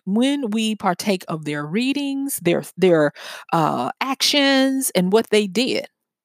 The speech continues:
One, uh, one of the m-, things that I had to get through my head as, uh,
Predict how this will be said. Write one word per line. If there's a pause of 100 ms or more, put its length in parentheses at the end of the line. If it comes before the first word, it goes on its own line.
(320)
One,
uh,
one
of
the
m-, (160)
things
that
I
had
to (200)
get
through
my
head (180)
as,
uh,